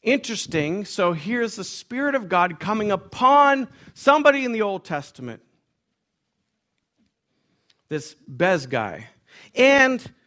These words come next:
he gives them supernatural wisdom and understanding and knowledge, which, by the way, those are some of the gifts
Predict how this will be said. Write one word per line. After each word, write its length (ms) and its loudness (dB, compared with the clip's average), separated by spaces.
he 200 -4
gives 320 -4
them 160 -4
supernatural 680 -4
wisdom 460 -4
and 100 -2
understanding 680 -2
and 160 -4
knowledge, 920 -2
which, 200 -16
by 260 0
the 100 -10
way, 400 -4
those 280 -6
are 80 -10
some 300 -8
of 140 -12
the 80 -10
gifts 840 -10